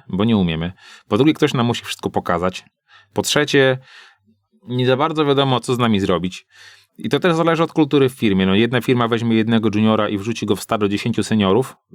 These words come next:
To taka osoba jest po prostu w programistycznym raju. Choćby pracowała za darmo, to warto tam siedzieć, bo nigdzie się tak dużo nie nauczy.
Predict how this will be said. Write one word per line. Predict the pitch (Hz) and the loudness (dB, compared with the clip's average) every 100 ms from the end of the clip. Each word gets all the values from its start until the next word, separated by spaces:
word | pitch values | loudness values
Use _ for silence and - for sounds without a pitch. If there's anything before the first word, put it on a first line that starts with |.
| - | -6
To | 107 | -4
taka | 110 - 104 | -2 -2 -2
osoba | 98 107 104 | 0 0 2
jest | 104 - | 0 0
po | |
prostu | 110 104 - 101 | -2 -2 0 -2
w | 92 - | -4 -4
programistycznym | 113 107 110 101 113 - 101 | -2 0 0 0 -2 -2 0
raju. | 98 104 101 127 131 | 0 0 0 0 -2
Choćby | 113 98 101 98 95 | -4 0 2 4 2
pracowała | - 101 107 107 101 | -2 -2 0 2 2
za | 104 | 0
darmo, | 104 98 95 | 0 0 -2
to | 98 | -2
warto | 95 95 95 | -2 -4 -4
tam | 95 95 | -4 -4
siedzieć, | 104 95 92 | 0 0 0
bo | 92 98 92 | 0 2 2
nigdzie | 95 110 101 95 | 2 2 0 -4
się | 95 | -2
tak | 92 | -4
dużo | 92 95 | -4 -4
nie | 92 | -2
nauczy. | 92 92 170 | -2 -2 -2